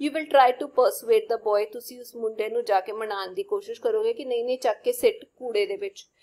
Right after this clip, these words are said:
ਦੂਜਾ, you will call someone else to pick up the banana peel, ਤੁਸੀਂ ਕਿਸੇ ਹੋਰ ਨੂੰ ਬੁਲਾਓਗੇ ਵੀ ਇਹ ਛਿਲਕਾ ਚੱਕ। ਤੀਜਾ, you will yourself pick up the banana peel and throw it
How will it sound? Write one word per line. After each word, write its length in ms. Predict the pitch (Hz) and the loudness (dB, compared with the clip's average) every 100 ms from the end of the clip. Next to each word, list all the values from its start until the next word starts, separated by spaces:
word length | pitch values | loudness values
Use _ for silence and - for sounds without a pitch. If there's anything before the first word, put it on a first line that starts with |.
| - _ _ | -20 _ _
ਦੂਜਾ, 300 | 285 285 302 | -8 -2 0
you 160 | 302 294 | 0 -4
will 160 | 294 | -10
call 280 | 285 277 285 | 0 4 4
someone 540 | 285 262 247 262 254 254 | 2 -2 0 0 0 0
else 280 | 254 - | -2 -6
to 40 | 285 | -4
pick 340 | 262 220 208 | 0 2 0
up 140 | - 240 | 0 -2
the 80 | 233 | -2
banana 360 | 208 190 190 | -4 -4 -4
peel, 320 | 208 226 214 | -6 -6 -8
ਤੁਸੀਂ 240 | 233 233 233 | -8 -14 -16
ਕਿਸੇ 240 | 220 226 | -10 -6
ਹੋਰ 220 | 220 190 | -2 0
ਨੂੰ 160 | 190 214 | -2 -4
ਬੁਲਾਓਗੇ 440 | 208 208 190 185 | -4 -4 -6 -4
ਵੀ 100 | 202 | -4
ਇਹ 100 | 214 214 | -4 -4
ਛਿਲਕਾ 360 | 226 185 202 | -4 -4 -2
ਚੱਕ। 240 | 190 202 185 _ _ _ _ _ | -4 -6 -10 _ _ _ _ _
ਤੀਜਾ, 380 | 320 302 - 339 | -6 -6 -2 -4
you 280 | 339 294 294 | -4 -8 -4
will 200 | 294 311 - _ _ _ _ _ _ _ _ _ - 240 | 0 0 -4 _ _ _ _ _ _ _ _ _ -10 2
yourself 580 | 277 285 302 - 370 381 | 4 4 2 2 4 4
pick 580 | - - 539 - - 240 | 0 -2 -2 -4 -2 -2
up 340 | - - 214 | -2 -10 -2
the 60 | 233 233 | -2 0
banana 420 | 220 196 196 220 | 0 0 0 -4
peel 340 | - 240 262 | -6 -6 -4
and 80 | 277 | -4
throw 260 | - 247 226 | -8 0 4
it 160 | 220 | 4